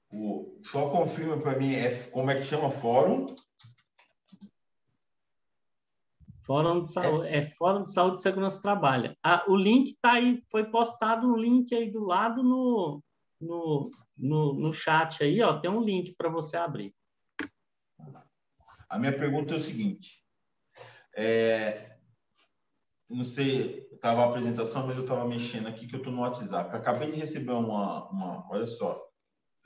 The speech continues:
Speaker 1: vocês vão saber antes do pé, hein? Os caras vão me matar,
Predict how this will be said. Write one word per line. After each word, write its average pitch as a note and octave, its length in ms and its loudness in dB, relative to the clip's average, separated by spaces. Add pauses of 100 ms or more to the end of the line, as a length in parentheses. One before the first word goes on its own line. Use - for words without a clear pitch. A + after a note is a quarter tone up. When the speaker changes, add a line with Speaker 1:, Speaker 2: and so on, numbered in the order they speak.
(360)
Speaker 1:
vocês G2+ 160 -6
vão A#2+ 120 -2
saber A#2 300 -2
antes B2+ 220 -4
do D3 100 -12
pé, G2+ 300 0
hein? F#2+ 240 -6
Os - 120 -18
caras G#2 200 -6
vão A2 120 -8
me A2+ 60 -10
matar, C3 480 -8